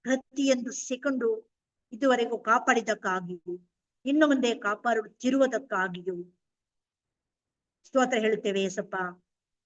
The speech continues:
ಯೇಸಪ್ಪ, ನಾವು ಏನೆಲ್ಲವನ್ನು, ಇನ್ನು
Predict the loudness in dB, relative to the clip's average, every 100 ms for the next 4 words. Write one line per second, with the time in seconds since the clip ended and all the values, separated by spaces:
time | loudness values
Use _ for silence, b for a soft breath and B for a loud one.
0 | _ _ _ -6 -4 -2 -2 0 0 -2
1 | _ _ _ _ 0 2 2 0 -2 -2
2 | -2 0 0 2 0 -2 -4 _ -4 -2